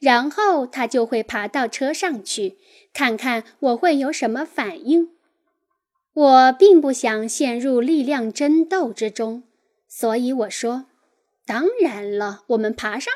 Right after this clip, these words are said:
去吧，可能很好玩儿，我们得抓紧就是了。”然后他说：“科恩，那可是很危险的，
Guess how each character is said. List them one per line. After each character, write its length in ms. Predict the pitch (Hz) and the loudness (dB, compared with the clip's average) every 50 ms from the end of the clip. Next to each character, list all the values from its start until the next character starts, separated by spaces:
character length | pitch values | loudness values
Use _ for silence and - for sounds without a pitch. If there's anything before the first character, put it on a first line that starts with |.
| 523 403 | -2 -2
去 240 | - - 247 220 202 | -2 -2 -2 -4 -2
吧， 300 | - - 196 190 - - _ _ _ _ | -2 -4 -4 -4 -6 -10 _ _ _ _
可 180 | - - 311 240 | -2 0 0 0
能 140 | 233 240 233 | 0 -2 -4
很 180 | 226 262 320 | -2 -2 -2
好 180 | 349 349 269 202 | 0 0 0 0
玩 180 | 196 202 196 202 | -2 -2 -4 -6
儿， 160 | 226 339 - _ _ _ _ _ _ _ _ | -8 -10 -12 _ _ _ _ _ _ _ _
我 160 | - 302 254 | 2 4 4
们 160 | 240 240 302 330 | 4 4 4 2
得 160 | 240 220 190 | 2 0 -2
抓 280 | - - 277 302 427 | -4 -4 -2 -2 -2
紧 260 | 453 - 240 214 190 - | 0 0 -2 -2 -2 -2
就 160 | 247 226 226 | -2 0 0
是 340 | - - - 285 247 214 190 | 0 0 0 0 0 -2 -2
了。” 280 | 196 202 208 196 - _ _ _ _ _ _ _ _ _ _ _ _ _ _ _ _ _ _ | -4 -6 -8 -12 -16 _ _ _ _ _ _ _ _ _ _ _ _ _ _ _ _ _ _
然 280 | 339 330 311 330 349 349 | 2 2 4 4 4 2
后 340 | 339 427 427 403 370 339 339 | 2 2 4 4 4 2 2
他 180 | - 330 311 | 0 -2 -4
说 380 | 294 - 320 311 302 311 311 _ _ _ _ _ _ _ _ _ _ _ | -2 0 0 0 0 -2 -4 _ _ _ _ _ _ _ _ _ _ _
：“科 280 | - - 381 392 381 - | -4 0 0 0 0 2
恩， 280 | 359 392 392 392 403 392 - - _ _ _ _ _ _ _ - | 4 6 6 6 4 4 -2 -10 _ _ _ _ _ _ _ 6
那 180 | 370 370 392 | 6 6 6
可 180 | 359 - 311 262 | 6 4 0 0
是 140 | 254 - 320 | 0 0 -2
很 260 | 294 - 262 220 208 | -2 -2 -2 -2 -2
危 200 | 233 320 381 440 | 0 0 0 -2
险 400 | 453 - - 294 226 202 202 185 | -2 -2 -2 -2 -2 -2 -4 -6
的， 240 | - 220 202 202 220 | -6 -6 -6 -6 -10